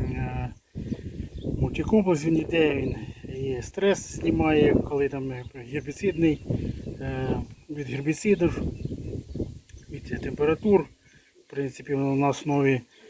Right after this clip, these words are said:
торфу зроблене, вони роблять і для, е, соняшнику, для олійних, і для бобових культур, і для пшениці. А таке, кому інтересно. Це фірма, вона із, е, Рівненської області.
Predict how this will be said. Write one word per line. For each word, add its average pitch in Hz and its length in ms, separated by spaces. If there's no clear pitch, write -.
торфу 175 340
зроблене, 156 460
вони 147 260
роблять 139 420
і 143 40
для, 131 380
е, 123 840
соняшнику, 175 680
для 143 180
олійних, 175 480
і - 40
для 143 140
бобових 185 480
культур, 147 480
і - 140
для - 140
пшениці. 180 580
А - 160
таке, 139 240
кому 139 300
інтересно. 156 680
Це - 180
фірма, 143 420
вона 139 260
із, 135 380
е, 139 200
Рівненської 143 500
області. 175 460